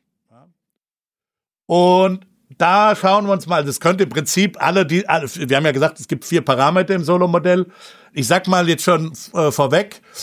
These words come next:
äh, oder das sage ich auch meinen Studenten, die, die Wachstum-, die Bevölkerungswachstumsrate und die Abschreibungsrate des Kapitalstocks ist es nicht. Die sind nicht so unterschiedlich, dass man da,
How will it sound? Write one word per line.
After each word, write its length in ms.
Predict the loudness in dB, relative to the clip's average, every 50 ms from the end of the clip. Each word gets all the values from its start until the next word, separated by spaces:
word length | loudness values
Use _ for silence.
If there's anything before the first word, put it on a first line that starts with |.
| -16 -16 _
äh, 100 | -2 0
oder 200 | 2 2 2 2
das 140 | 0 0 0
sage 160 | 0 0 0
ich 80 | 0 0
auch 60 | 2
meinen 200 | 2 0 -2 -2
Studenten, 460 | -2 0 0 0 0 0 -4 -6 -6
die, 280 | -4 -6 -6 -6 -8 -6
die 160 | -8 -2 0
Wachstum-, 400 | 0 0 0 -2 -2 -2 -2 -2
die 80 | -2
Bevölkerungswachstumsrate 1160 | -4 -2 0 0 0 0 0 -2 0 0 -2 -2 -2 -4 -4 -4 -4 -2 0 2 2 2 2 0
und 80 | -2 0
die 80 | -2
Abschreibungsrate 680 | -2 -2 0 0 0 2 2 0 -2 0 0 0 2 0
des 100 | 0 0
Kapitalstocks 600 | 0 -2 0 0 0 0 0 0 -2 -4 -4 -4
ist 100 | -8 -10
es 100 | -10 -8
nicht. 320 | -6 -6 -6 -8 -10 -16 -20 -20 -20 -16 -4 -2
Die 60 | 0
sind 200 | 2 2 2 2
nicht 200 | 2 0 2 0
so 100 | 0 2
unterschiedlich, 560 | 2 2 2 0 0 0 0 0 0 -2 -2
dass 140 | -2 -4 0
man 160 | 0 0 0
da, 320 | 2 2 2 2 2 0